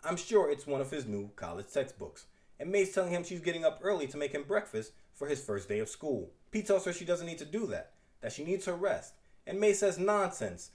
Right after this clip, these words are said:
before stars dance around her head and she pitches forward in a red negative space. Pete shouts, "Oh, May,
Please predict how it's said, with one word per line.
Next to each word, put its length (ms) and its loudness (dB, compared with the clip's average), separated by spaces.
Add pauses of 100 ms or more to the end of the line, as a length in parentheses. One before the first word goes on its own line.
(120)
before 300 -2
stars 340 0
dance 320 0
around 220 -2
her 120 0
head 340 4 (200)
and 100 -10
she 120 -6
pitches 380 2
forward 460 6
in 100 0
a 60 2
red 340 0
negative 280 -4
space. 520 -2 (180)
Pete 220 0
shouts, 460 10 (200)
"Oh, 180 6
May, 380 10